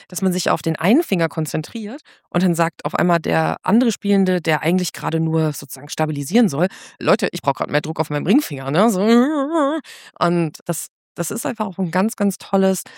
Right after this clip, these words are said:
Miteinander sozusagen in diesem Konstrukt verschmelzen und du merkst es richtig, da ist dann so Spannung auf dem Körper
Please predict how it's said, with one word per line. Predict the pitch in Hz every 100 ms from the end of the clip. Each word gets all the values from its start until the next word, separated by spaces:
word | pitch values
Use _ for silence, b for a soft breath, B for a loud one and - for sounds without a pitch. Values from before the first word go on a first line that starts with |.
| B
Miteinander | 208 226 196 190 208 214 185 170
sozusagen | 180 - 170
in |
diesem | 190 202
Konstrukt | 185 185 - 233 -
verschmelzen | - 175 - 170 208 - 175
und |
du | 156
merkst | 190 240
es | 165 -
richtig, | -
da | -
ist | -
dann | 185
so | 165
Spannung | 160 - - 226 277 254
auf | 208
dem | - 196
Körper | - 202 - 262